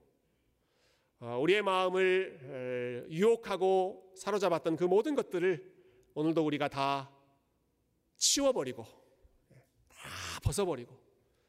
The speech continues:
아, 다른 것을 향해서, 어, 이끌렸던 우리의 마음, 우리의 세선, 우리의 생각, 아, 하나님 아닌 다른 것으로 우리의 마음을 채우려고 했던 것들을, 에, 다 내려놓고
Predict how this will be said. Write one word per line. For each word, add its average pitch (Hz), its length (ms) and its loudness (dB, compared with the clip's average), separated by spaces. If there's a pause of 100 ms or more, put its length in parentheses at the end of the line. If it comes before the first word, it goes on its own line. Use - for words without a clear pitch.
(580)
아, 113 240 -10
다른 247 240 0
것을 247 260 0
향해서, 220 800 2
어, 160 120 -4
이끌렸던 190 520 -2
우리의 156 260 2
마음, 139 300 -2
우리의 139 280 -2
세선, 156 380 -4
우리의 135 300 -2
생각, 156 480 -4 (840)
아, 117 340 -8
하나님 190 320 0
아닌 175 160 0
다른 277 360 2
것으로 202 400 0
우리의 151 180 0
마음을 139 280 -4
채우려고 160 380 -6
했던 147 220 -6
것들을, 139 640 -6
에, 101 220 -18
다 110 240 -16
내려놓고 127 580 -4